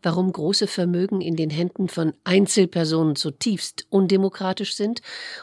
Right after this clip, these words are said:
und warum Reichtum den Klimawandel verstärkt und soziale Ungleichheit schafft. Und du stellst die Frage, warum werden ausgerechnet Superreiche, du nennst sie Überreiche,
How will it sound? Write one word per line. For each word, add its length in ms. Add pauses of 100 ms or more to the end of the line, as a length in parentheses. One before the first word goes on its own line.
und 140
warum 240
Reichtum 500
den 180
Klimawandel 680
verstärkt 840
und 160
soziale 420
Ungleichheit 540
schafft. 320 (460)
Und 140
du 60
stellst 380
die 80
Frage, 440 (280)
warum 480
werden 300
ausgerechnet 800
Superreiche, 840
du 120
nennst 360
sie 100
Überreiche, 760